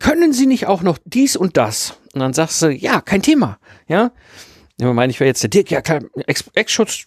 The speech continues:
hier, Matthias. Ach so, technische Risiko brauchen Sie auch für Ihre Fertigungsstraße, kein Thema. Ja, hier, der Stefan.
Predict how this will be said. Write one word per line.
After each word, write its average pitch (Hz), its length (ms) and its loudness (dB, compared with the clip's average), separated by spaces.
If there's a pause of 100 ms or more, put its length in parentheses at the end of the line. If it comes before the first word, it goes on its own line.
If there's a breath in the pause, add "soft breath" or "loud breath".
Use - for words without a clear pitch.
(160)
hier, 151 180 4
Matthias. 113 540 -2
Ach 143 120 -2
so, 247 160 2
technische 180 440 0
Risiko 208 340 2
brauchen 185 240 2
Sie 170 100 0
auch 196 120 -2
für - 100 -4
Ihre 151 160 2
Fertigungsstraße, 139 500 -6
kein 104 220 -4
Thema. 123 280 2 (300 loud breath)
Ja, 139 200 2
hier, 123 320 2
der 104 120 0
Stefan. 131 360 0